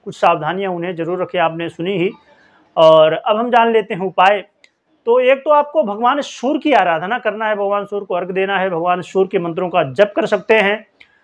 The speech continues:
और देवगुरु बृहस्पति को मजबूत करना है, नित्य प्रति मंदिर जाइए, भगवान के दर्शन करिए, बड़ों का सम्मान करिए। और, अ, संभव हो तो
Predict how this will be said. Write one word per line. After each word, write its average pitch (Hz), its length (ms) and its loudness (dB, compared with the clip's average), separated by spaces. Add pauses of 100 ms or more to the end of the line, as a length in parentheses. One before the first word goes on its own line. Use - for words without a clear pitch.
(220)
और 180 360 6
देवगुरु 240 420 0
बृहस्पति 208 400 -6
को 262 80 -6
मजबूत 214 340 -2
करना 208 260 -2
है, 220 140 2
नित्य 220 240 -6
प्रति 208 180 -4
मंदिर 185 300 -4
जाइए, 202 260 4
भगवान 185 340 -2
के 185 120 -4
दर्शन 170 340 -4
करिए, 180 240 -2
बड़ों 185 240 2
का 214 100 2
सम्मान 185 380 0
करिए। 165 380 -2 (600)
और, 165 300 6
अ, 156 240 6 (2000)
संभव 240 420 2
हो 262 260 6
तो 208 420 -4